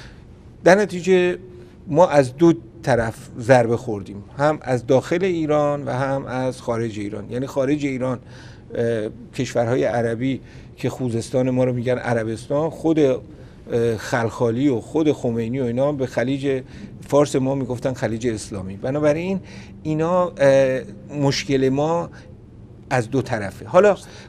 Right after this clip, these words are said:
باید دید در این مشکلی که الان ما داریم، حالا این به جای خودش، ضمناً این که، اه، یک سیاست جدید، اه، خارجی، یعنی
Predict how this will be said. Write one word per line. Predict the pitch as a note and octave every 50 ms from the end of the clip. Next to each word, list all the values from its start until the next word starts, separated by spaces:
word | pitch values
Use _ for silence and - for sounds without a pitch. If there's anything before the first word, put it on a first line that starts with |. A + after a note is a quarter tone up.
| -
باید | - F3+ G3 G3+
دید | G3+ G#3+ F#3
در | F#3+ F#3 E3 D#3+ D#3 - - - - - - -
این | F#3+ G3+
مشکلی | G3 F#3 E3+ C#3+ - - - F#3 F3+
که | - F3 D3
الان | C#3 C#3 C#3
ما | C#3+ C#3+ C#3+ C3+
داریم، | C3 C#3+ C3+ C3+ C3 D3+ F#3 F#3+ F3+ E3 D#3+ D3+ D3+ - - - - - -
حالا | C#3 D3 D#3
این | D#3 D3 D3+ D3+
به | C#3+ D3 D3 C3
جای | B2 D#3 D#3 D#3+
خودش، | D#3 D#3+ - F#3 F#3 F#3 E3+ E3 D#3 C3 -
ضمناً | D3+ D3 D3 D3 D#3+
این | F3 F3+ F3+ F3 E3+ D#3+
که، | - E3 E3 E3 D#3+ D#3 - - - - - - - - -
اه، | - C3+ B2+
یک | B2 B2 B2 A#2+ C#3+ D#3+ C#3+ - - - -
سیاست | - - - - A#2+ B2 D#3+ D#3 D3+ D3
جدید، | B2+ A#2 C3 B2+ A#2+ C3+ D#3+ D#3 C3+ B2+ A2 G2+ - - - - - - - - - - - - -
اه، | B2+ A#2+ A#2 A#2 A2+ A2
خارجی، | - - - - C3+ B2 A#2+ B2+ A#2+ G#2+ A#2+ C3+ D#3+ F3 E3+ E3+ D#3+
یعنی | G#2+ B2 A#2+ B2+ B2+ A#2